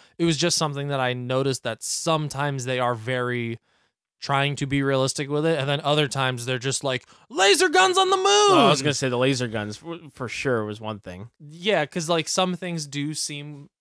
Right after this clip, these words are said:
Speaker 1: almost like, quote, "traditional," like, cowboy sci-fi.
Speaker 2: Mm-hmm.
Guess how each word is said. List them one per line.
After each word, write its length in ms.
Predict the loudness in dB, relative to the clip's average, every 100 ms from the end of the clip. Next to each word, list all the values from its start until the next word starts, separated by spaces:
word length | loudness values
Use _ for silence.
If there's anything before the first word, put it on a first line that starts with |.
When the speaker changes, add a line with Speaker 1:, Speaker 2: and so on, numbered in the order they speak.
| _
Speaker 1:
almost 480 | -4 0 2 0 0
like, 440 | 0 0 0 -6 -16 _
quote, 240 | -2 -2 -2
"traditional," 1000 | -4 -4 -2 -2 0 -2 0 2 2 0
like, 440 | -2 -4 -10 -20 _
cowboy 480 | -2 0 2 2 2
sci-fi. 880 | 2 0 0 0 0 0 -2 -4 -6 -6
Speaker 2:
Mm-hmm. 180 | 0